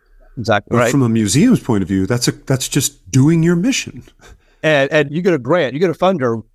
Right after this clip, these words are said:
Speaker 1: way quicker for an exhibition at Dulles than you get a
Speaker 2: Oh,
Speaker 1: bill-,
Speaker 2: yeah.
Speaker 1: On the Beltway.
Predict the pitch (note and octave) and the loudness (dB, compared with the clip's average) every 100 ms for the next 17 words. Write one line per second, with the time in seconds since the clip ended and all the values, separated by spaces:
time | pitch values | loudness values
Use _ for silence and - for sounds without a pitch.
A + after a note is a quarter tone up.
0 | _ C3+ G#3 G#3+ A3+ A#3+ D#3+ B2 C#3+ C3+ | _ -2 0 0 0 -2 0 -2 -2 -2
1 | C#3 C#3 D#3 C#3 A2+ F#3 C#3+ A#2 C#3 C#3 | -2 -2 -4 -4 -2 0 0 -2 -4 -2
2 | B2 D3 E3 F#3 E3+ G#2 E2 _ _ _ | 0 2 2 0 -2 -6 -10 _ _ _
3 | - D3 B2+ C3 B2+ G#2+ | -6 -6 -2 -2 0 -4